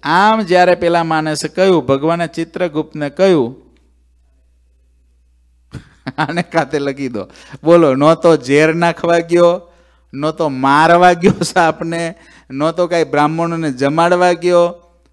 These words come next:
ખાલી બોલ્યો કે આના, એટલું જ બોલ્યો કે "તમને માર નાખશે, જાઓ, તમારે જવું હોય જાઓ, માર નાખશે."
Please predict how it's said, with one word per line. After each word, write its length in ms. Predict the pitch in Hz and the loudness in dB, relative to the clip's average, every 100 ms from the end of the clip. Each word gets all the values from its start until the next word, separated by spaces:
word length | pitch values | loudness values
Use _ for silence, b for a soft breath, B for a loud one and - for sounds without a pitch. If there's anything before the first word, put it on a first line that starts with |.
| _ | _
ખાલી 280 | - 226 262 | 0 2 2
બોલ્યો 640 | 196 175 208 240 233 185 | 0 6 8 8 8 4
કે 180 | 123 180 | -2 -10
આના, 500 | 175 190 220 233 220 - _ _ _ - | -10 -6 -6 -6 -8 -12 _ _ _ -12
એટલું 400 | 208 220 269 269 | -12 -10 -12 -12
જ 40 | |
બોલ્યો 300 | 220 240 214 | -6 -4 -4
કે 120 | 165 175 | -8 -10
"તમને 380 | - 196 202 | -14 -14 -14
માર 200 | 185 175 | -12 -12
નાખશે, 360 | 160 113 - 113 | -12 -16 -18 -16
જાઓ, 220 | 131 143 | -10 -8
તમારે 280 | 113 123 117 | -4 -4 -2
જવું 180 | 139 147 | -2 -2
હોય 140 | 113 | -2
જાઓ, 180 | 120 120 | -2 -2
માર 220 | 107 107 | -2 -6
નાખશે." 460 | 95 87 - - | -10 -16 -20 -20